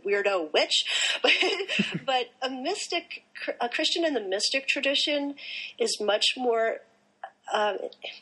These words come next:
Speaker 1: embracing of mystery, and I think of God as, as ever present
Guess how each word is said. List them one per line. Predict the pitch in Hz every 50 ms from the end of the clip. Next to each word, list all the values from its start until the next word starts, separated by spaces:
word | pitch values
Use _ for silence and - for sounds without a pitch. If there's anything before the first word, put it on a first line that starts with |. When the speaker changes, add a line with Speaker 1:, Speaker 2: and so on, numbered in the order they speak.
| - 240
Speaker 1:
embracing | 220 202 - 196 190 220 - - 202 214
of | 214 202 - - - _ _
mystery, | - 202 196 196 - - - 202 185 180 185 165
and | 190 180 185
I | 175 175 175 - -
think | 254 262 277 285
of | 269 233 208
God | 214 190 185 190 185 185 -
as, | - 180 175 - - - - - - _ _
as | - 190 180 175 170 - -
ever | 202 196 208 202
present | 190 - - - 196 190 - 208 202 208 196